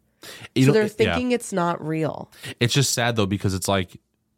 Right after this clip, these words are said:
Speaker 1: you always look at these kind of situations and then you realize, wow, you know, that could have been prevented. Oh, that, you know, that was a red flag, literally, you know, this,
Speaker 2: But
Speaker 1: that.
Speaker 2: technically, they're not breaking any laws.
Speaker 1: Well, yeah.
Speaker 2: Everyone's there of their own free will.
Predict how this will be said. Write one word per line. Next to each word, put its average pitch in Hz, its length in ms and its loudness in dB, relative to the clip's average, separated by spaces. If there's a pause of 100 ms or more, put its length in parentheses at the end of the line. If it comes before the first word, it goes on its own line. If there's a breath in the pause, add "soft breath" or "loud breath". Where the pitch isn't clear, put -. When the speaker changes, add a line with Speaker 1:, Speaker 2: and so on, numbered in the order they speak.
(320)
Speaker 1:
you 107 200 4
always 110 280 2
look 104 200 -4
at 101 140 -2
these 98 180 2
kind 101 180 0
of 95 60 -2
situations 98 640 -2
and 95 200 -4
then 92 300 0
you 92 160 0
realize, 92 680 0
wow, 87 420 2
you 92 80 -8
know, 87 140 -4
that 98 240 0
could 101 100 -4
have 90 80 -4
been 92 160 -2
prevented. 92 500 -4
Oh, 87 200 -6
that, 95 340 0 (320 loud breath)
you 104 80 0
know, 95 120 2
that 107 180 2
was 107 100 -2
a 95 60 -4
red 95 180 0
flag, 85 320 -2
literally, 87 500 0 (120)
you 107 100 2
know, 90 100 0
this, 101 200 2
Speaker 2:
But 208 100 2
Speaker 1:
that. 101 160 4
Speaker 2:
technically, 240 540 -2
they're 202 180 -4
not 190 240 -2
breaking 185 380 -4
any 180 180 0
laws. 165 680 -6 (140)
Speaker 1:
Well, 85 320 -6
yeah. 95 140 2
Speaker 2:
Everyone's 233 460 0
there 190 180 2
of 185 100 -4
their 185 220 -4
own 170 160 -2
free 202 220 -4
will. 156 400 -2